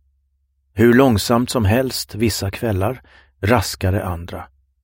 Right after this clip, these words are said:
Och sen upp för trappan till huset och till sitt rum för att tvätta händerna och rätta till slipsen innan han gick ner till bordet.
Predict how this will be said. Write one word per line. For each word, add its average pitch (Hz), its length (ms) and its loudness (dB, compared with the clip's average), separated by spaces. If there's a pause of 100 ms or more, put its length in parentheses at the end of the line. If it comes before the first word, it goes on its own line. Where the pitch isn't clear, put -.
(460)
Och - 140 -4
sen 175 200 2
upp 147 140 2
för - 80 -2
trappan 120 480 0
till 113 140 -2
huset 104 600 -4
och 101 160 -14
till 107 160 0
sitt 117 200 -4
rum 110 300 -2
för - 160 -6
att - 120 -6
tvätta 110 280 -6
händerna 104 520 -4 (320)
och 123 120 2
rätta 123 240 2
till 113 200 -2
slipsen 95 720 -8
innan 110 260 0
han 101 120 2
gick 110 180 -6
ner 95 160 -2
till 95 220 -4
bordet. 98 520 -8